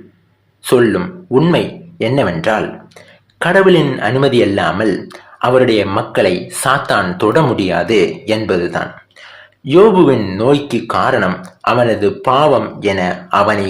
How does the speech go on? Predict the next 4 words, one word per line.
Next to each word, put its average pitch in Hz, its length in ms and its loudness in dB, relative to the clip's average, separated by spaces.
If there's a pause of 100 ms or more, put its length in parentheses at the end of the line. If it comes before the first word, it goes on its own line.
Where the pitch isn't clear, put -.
குற்றம் 160 440 -2
சுமத்துகின்றார்கள். 92 960 -2 (960)
யோபுவோ 127 580 4 (240)
தான் 110 300 0